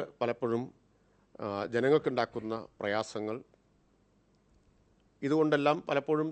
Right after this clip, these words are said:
ധാരാളം പഴി, പഴി കേൾക്കേണ്ടി വരാറുണ്ട്. ദൈനംദിന ജനജീവിതവുമായിട്ട് ഏറ്റവും ഗാഠമായ ബന്ധം പുലർത്തുന്ന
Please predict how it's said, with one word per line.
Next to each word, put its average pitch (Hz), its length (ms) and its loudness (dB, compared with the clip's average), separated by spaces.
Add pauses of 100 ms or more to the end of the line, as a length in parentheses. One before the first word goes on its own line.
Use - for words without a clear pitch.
ധാരാളം 156 360 2
പഴി, 147 180 0 (140)
പഴി 135 200 2
കേൾക്കേണ്ടി 120 380 0
വരാറുണ്ട്. 73 400 -8 (1500)
ദൈനംദിന 156 340 6 (100)
ജനജീവിതവുമായിട്ട് 151 880 2
ഏറ്റവും 160 220 -2 (100)
ഗാഠമായ 147 420 6 (100)
ബന്ധം 131 260 -4
പുലർത്തുന്ന 123 440 -4